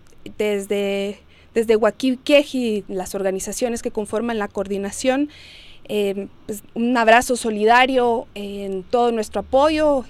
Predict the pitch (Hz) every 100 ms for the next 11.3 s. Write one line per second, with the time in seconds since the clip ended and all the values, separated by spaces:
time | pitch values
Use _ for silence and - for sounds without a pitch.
0 | - 220 208 196 185 175 165 - _ _
1 | - - - - - 220 208 226 220 220
2 | 220 214 214 220 - - - - 214 208
3 | 208 233 262 294 285 214 202 196 196 190
4 | 185 - _ _ _ _ _ _ 277 -
5 | 220 214 214 247 294 294 254 233 214 208
6 | 214 247 330 220 208 208 220 208 190 185
7 | 180 180 180 180 202 220 - - - -
8 | 180 180 185 220 - 196 185 202 185 202
9 | 190 - 196 233 214 - - 185 190 185
10 | 175 - 175 180 - 175 180 190 175 165
11 | 185 185